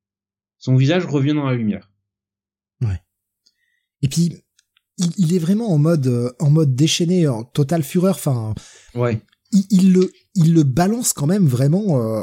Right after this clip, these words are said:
Speaker 2: en mode, « Je, je, je t'ai soulevé au-dessus de moi, t'es vraiment plus rien. » Il y a
Speaker 1: T'es un
Speaker 2: plus que la
Speaker 1: déchet.
Speaker 2: colère qui l'anime, à tel point que ça, ça, ça augmente sa force, quoi, le, le côté adrénaline,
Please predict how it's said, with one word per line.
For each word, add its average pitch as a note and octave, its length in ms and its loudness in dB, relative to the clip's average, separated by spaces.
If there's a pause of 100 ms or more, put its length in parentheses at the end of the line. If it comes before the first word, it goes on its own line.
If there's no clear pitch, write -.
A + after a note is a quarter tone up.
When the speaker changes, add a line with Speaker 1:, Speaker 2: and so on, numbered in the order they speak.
Speaker 2:
en G#2+ 120 -4
mode, « E3 220 2
Je, A#2 260 -8
je, B2 260 -14
je - 360 -10
t'ai - 160 -2
soulevé F3 340 0
au-dessus D3 300 0
de C#3+ 40 0
moi, F#3 160 0
t'es C#3+ 140 -2
vraiment C3+ 300 0
plus C3+ 220 -10
rien. » D#3 280 0 (400)
Il - 40 -4
y D3 40 0
a - 20 0
Speaker 1:
T'es C#3 60 2
un - 20 2
Speaker 2:
plus E3 100 0
que D3 60 -2
la D3 80 0
Speaker 1:
déchet. C3 160 -6
Speaker 2:
colère F3+ 380 -2
qui F3 120 -4
l'anime, D#3 380 2 (420)
à A2+ 60 -6
tel C#3+ 180 -2
point E3 160 -2
que - 80 -4
ça, A2 140 -2
ça, G2 400 -2 (1160)
ça - 400 -4
augmente E3+ 360 2
sa C#3 160 0
force, A3+ 300 -4
quoi, A2 180 -2
le, G2 160 -4
le G2 120 -6
côté A#2+ 260 -6
adrénaline, A#2+ 480 -2